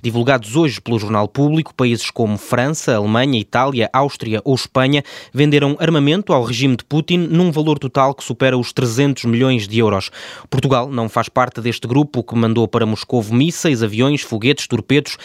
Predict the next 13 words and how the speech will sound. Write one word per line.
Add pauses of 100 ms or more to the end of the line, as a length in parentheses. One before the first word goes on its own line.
(280)
e,
eh,
bombas.
Eh,
algumas
delas
podem
estar
a
ser (300)
usadas
neste
momento.